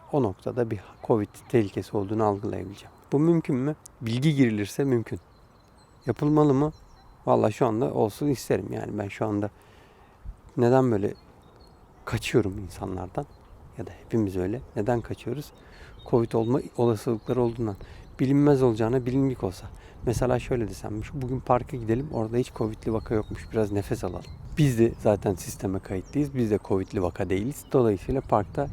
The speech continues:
yeni bir, e, tehlike yaratmadan rahat rahat gezeceğiz. Oldu mu? Oldu. Bu yürür gider. Yani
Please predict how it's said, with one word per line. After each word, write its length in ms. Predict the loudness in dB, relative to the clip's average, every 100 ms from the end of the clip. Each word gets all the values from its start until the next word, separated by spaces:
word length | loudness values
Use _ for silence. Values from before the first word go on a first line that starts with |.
| -2
yeni 240 | 0 2
bir, 120 | 0 -2
e, 40 | -8 -20 -20 -20 -20 -20 -20 -14 -14 -8
tehlike 400 | 0 2 0 0
yaratmadan 600 | 2 2 2 0 0 -2 -8 -10 4
rahat 280 | 4 4 0
rahat 220 | -2 0
gezeceğiz. 560 | -2 0 -6 -12 -18 -20 -20 -20 -20 -20 -20 -20 -20 -20 -20 _ -8
Oldu 240 | -2 0 0
mu? 140 | -4 -10 _
Oldu. 220 | -4 -4 -8 -20 -2
Bu 100 | 2
yürür 280 | 4 6 4
gider. 380 | 4 2 2 -4 -16 -4
Yani 360 | 0 2 0